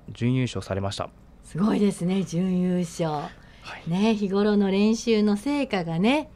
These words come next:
Speaker 2: ここで示されたということですね。
Speaker 1: はい。
Speaker 2: さあ、その双方大会ですが、どのような大会なんですか？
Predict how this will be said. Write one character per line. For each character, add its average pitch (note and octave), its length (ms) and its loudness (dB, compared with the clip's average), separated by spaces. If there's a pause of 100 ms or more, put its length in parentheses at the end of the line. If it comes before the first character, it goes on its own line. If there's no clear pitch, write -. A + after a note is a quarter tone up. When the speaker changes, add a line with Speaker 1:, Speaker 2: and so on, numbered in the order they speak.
(120)
Speaker 2:
こ E3+ 80 -10
こ E3+ 160 -2
で E3 220 0 (260)
示 D#3+ 300 0
さ E3 100 -4
れ D#3 120 -6
た F3 160 -2
と E3+ 80 -6
い D#3+ 40 -2
う D#3 40 -8
こ E3 100 -8
と F3 80 -6
で E3 120 0
す D#3+ 120 -8
ね。 F3+ 380 0
Speaker 1:
は - 160 -10
い。 G#2 120 -8 (160)
Speaker 2:
さ - 120 -2
あ、 - 20 -4
そ F#3 100 0
の F3 140 2 (160)
双 F#4 300 6
方 F4+ 200 2
大 F4+ 280 4
会 E3+ 340 4 (240)
で G3 100 4
す G3+ 140 -2
が、 E3+ 220 2
ど A3+ 160 0
の G#4+ 80 2
よ F#4+ 80 4
う - 20 -2
な A#3+ 100 2
大 F#3 220 0
会 F3 180 0
な E3+ 120 2
ん E3 60 2
で D3 100 -6
す - 100 -16
か？ G3+ 340 -2